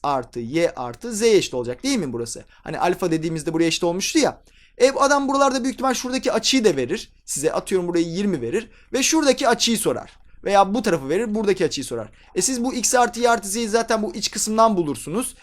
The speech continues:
E burada da yirmiyi verdiğine göre şuradaki açıyı çok rahat bir şekilde bulabilirsiniz. O zaman da ne yapıyorsunuz? Şu mavi kısımda bir üçgende iç açılar toplamı, işte yüz seksen derece eşitleme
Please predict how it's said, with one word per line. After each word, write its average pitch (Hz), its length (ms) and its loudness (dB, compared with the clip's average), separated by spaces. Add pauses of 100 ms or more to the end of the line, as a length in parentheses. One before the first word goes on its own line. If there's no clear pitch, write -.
(160)
E 196 120 0
burada 220 220 0
da 214 40 2
yirmiyi 220 340 0
verdiğine 135 340 2
göre 220 260 2 (280)
şuradaki 220 460 2
açıyı 160 240 -2
çok 247 240 2
rahat 160 160 2
bir - 60 -8
şekilde 196 280 -2
bulabilirsiniz. 170 600 -4 (280)
O 233 100 6
zaman 226 260 4
da 226 40 0
ne 247 60 2
yapıyorsunuz? 233 640 0 (220)
Şu 240 140 -6
mavi 240 340 8
kısımda 160 300 -4
bir 233 180 -6
üçgende 185 520 0
iç 175 120 -6
açılar 160 360 -2
toplamı, 151 320 -8
işte 160 220 -8
yüz 156 160 -8
seksen 143 380 -4
derece 120 360 -6
eşitleme 196 640 0